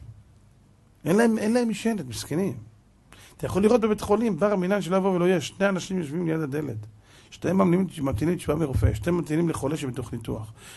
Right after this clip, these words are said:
זה חילוני, זה דתי. זה מעשן סיגריה אחרי סיגריה, אוכל את הציפורניים, נוגח בקיר, לא יודע מה לעשות עם עצמו, וזה יושב לך עם התהילים,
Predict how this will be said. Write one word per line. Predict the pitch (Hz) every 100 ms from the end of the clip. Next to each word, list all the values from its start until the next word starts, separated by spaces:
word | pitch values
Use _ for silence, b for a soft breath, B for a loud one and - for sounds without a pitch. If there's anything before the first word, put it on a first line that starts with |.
| B
זה | - 165
חילוני, | 165 165 165
זה | 151 143
דתי. | 131 113
זה | 107 170
מעשן | 151 131 165
סיגריה | - 139 156
אחרי | 139 143
סיגריה, | 135 131 135 156 160 B B -
אוכל | - 170
את |
הציפורניים, | 170 170 139 139 135 143 156
נוגח | 127 127 165 123
בקיר, | 135 - 143 151 B B B B B
לא | 147
יודע | 165
מה | 175
לעשות | 156 160
עם | 151
עצמו, | 120 143
וזה | 127 127
יושב | 120 139
לך | 127
עם | 123
התהילים, | 113 107 104 107 131